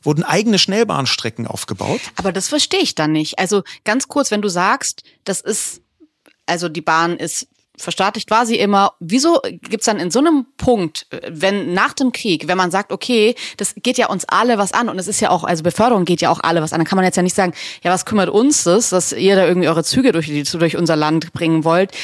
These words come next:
Speaker 2: Das ist ja, das ist ja kein Problem, wo man
Speaker 1: Hm.
Speaker 2: so sein kann. Ich verstehe, also ich, das, das leuchtet mir
Speaker 1: Ich
Speaker 2: bis
Speaker 1: gla-,
Speaker 2: heute
Speaker 1: das
Speaker 2: nicht ein,
Speaker 1: hängt
Speaker 2: warum diese Entscheidung so getroffen
Speaker 1: Ich
Speaker 2: wurde.
Speaker 1: glaube, diese Entscheidung war eine verkappte Entscheidung fürs Auto. Wir hatten damals Wirtschaftswunder.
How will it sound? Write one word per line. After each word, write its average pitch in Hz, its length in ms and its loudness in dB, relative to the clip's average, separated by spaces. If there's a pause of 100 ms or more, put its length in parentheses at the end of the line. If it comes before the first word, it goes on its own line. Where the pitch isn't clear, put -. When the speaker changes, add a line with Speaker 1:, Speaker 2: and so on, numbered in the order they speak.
Speaker 2:
Das 180 120 -4
ist 185 120 0
ja, 240 140 2
das 175 180 -6
ist 185 60 0
ja 202 80 4
kein - 220 2
Problem, 185 440 2
wo 196 80 4
man 165 160 2
Speaker 1:
Hm. 127 60 2
Speaker 2:
so 165 120 2
sein 202 300 2
kann. 147 260 -4 (400)
Ich - 140 -10
verstehe, - 280 -4
also 196 180 -2
ich, 208 160 -6
das, - 260 -2
das 208 160 -6
leuchtet 240 260 2
mir 240 60 4
Speaker 1:
Ich 220 60 4
Speaker 2:
bis 220 100 0
Speaker 1:
gla-, 226 120 2
Speaker 2:
heute 262 100 2
Speaker 1:
das 254 80 4
Speaker 2:
nicht 156 120 2
ein, - 60 2
Speaker 1:
hängt 247 140 2
Speaker 2:
warum 226 180 0
diese 220 160 0
Entscheidung 220 360 0
so 147 100 -6
getroffen 156 260 -2
Speaker 1:
Ich 127 80 0
Speaker 2:
wurde. 139 100 0
Speaker 1:
glaube, 139 240 6
diese 143 160 2
Entscheidung 127 640 2
war 113 140 2
eine 117 140 0
verkappte - 440 -6
Entscheidung 110 500 -2
fürs - 280 0
Auto. 101 400 -2
Wir 110 140 2
hatten 131 120 0
damals 110 320 0
Wirtschaftswunder. 160 880 2